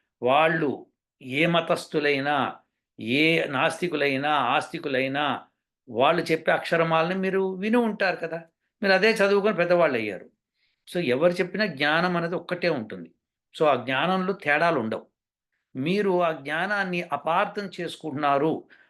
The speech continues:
అన్న ఉద్దేశంతో ఈ చర్చకు పిలిచాను. లేదండి వెంకటాచార్యుని గారు మీరే అపార్థం చేసుకుంటున్నారు అని మీకు అనిపించింది అనుకోండి, వచ్చి చర్చ చేసి ఆ జ్ఞానం ఏదో నాకు బోధించండి, ఓకే,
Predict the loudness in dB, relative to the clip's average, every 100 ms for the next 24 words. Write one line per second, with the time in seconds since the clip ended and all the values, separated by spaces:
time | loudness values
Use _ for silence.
0 | -12 -6 -2 -2 -2 0 0 0 -2 2
1 | 4 4 4 2 -4 _ -10 -6 2 2
2 | 2 -4 -6 -8 -8 -10 -12 _ _ _
3 | -12 0 4 4 4 4 4 4 2 2
4 | 4 4 2 2 2 2 2 4 4 4
5 | 0 -2 -4 -6 -6 -2 2 2 0 -2
6 | -6 -4 -2 -2 -2 -4 -4 -6 -4 -2
7 | 0 0 -2 -12 -8 -2 0 0 2 2
8 | 0 2 2 4 2 2 2 2 2 0
9 | 2 0 0 -2 -2 -4 -8 -14 -20 -20
10 | _ _ _ -8 -2 2